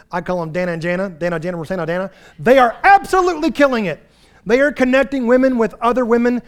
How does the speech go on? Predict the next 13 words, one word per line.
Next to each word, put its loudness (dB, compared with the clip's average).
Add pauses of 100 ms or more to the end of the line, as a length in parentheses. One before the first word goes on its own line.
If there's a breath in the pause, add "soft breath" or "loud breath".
(140)
and -6
they 0
are 0
making -2
sure -4
that -4
there -2
are 0
small -4
pockets -6 (200 loud breath)
of -4
small -2
togetherness. -4